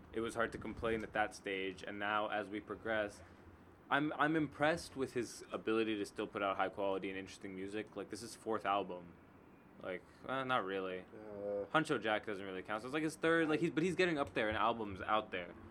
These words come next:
Speaker 1: Like, if it's just Rodeo, Birds in the Trap, and this, he has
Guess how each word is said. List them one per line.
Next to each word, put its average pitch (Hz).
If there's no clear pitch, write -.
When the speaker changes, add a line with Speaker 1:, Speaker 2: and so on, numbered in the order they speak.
Speaker 1:
Like, 123
if 139
it's -
just 151
Rodeo, 127
Birds 123
in 131
the 127
Trap, 110
and 101
this, 104
he 151
has 139